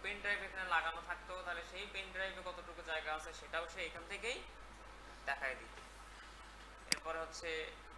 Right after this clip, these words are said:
এগুলো আমাদের লাগবে না। মাল্টিটাস্কিং, এই মাল্টিটাস্কিং মানে হচ্ছে যে আপনি,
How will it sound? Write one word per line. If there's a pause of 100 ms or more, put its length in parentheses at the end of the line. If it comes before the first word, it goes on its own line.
(580)
এগুলো
আমাদের
লাগবে
না।
মাল্টিটাস্কিং, (100)
এই
মাল্টিটাস্কিং
মানে
হচ্ছে (840)
যে
আপনি,